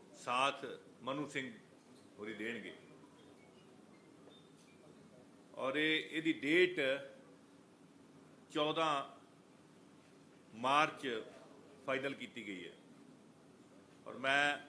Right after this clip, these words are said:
ਆਪ ਸਭ ਦੇ ਰਾਹੀਂ ਪੰਜਾਬ ਦੇ ਵਿੱਚ ਇਸ ਖੇਡ ਨਾਲ ਸੰਬੰਧਿਤ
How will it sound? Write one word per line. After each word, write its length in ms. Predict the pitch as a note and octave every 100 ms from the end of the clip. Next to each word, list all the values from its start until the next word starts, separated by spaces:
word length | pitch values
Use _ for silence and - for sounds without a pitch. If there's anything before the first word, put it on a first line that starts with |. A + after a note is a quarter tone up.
| A#2+
ਆਪ 280 | B2+ C#3 -
ਸਭ 220 | D3 D3
ਦੇ 120 | D3+
ਰਾਹੀਂ 360 | B2+ A2+ B2+ G#2+ - - - - - - - - - - - - - - -
ਪੰਜਾਬ 480 | B2+ B2 B2 C3+ C#3
ਦੇ 100 | C#3+
ਵਿੱਚ 500 | C#3 - B2+ A2+ - - - - - - - - - - - - - - - - - - - - - - - - - - - - - - - - - - - - - - -
ਇਸ 280 | C#3+ D3 -
ਖੇਡ 320 | - D#3 D#3
ਨਾਲ 120 | D#3
ਸੰਬੰਧਿਤ 520 | D3 A#2+ C#3+ D3+ D#3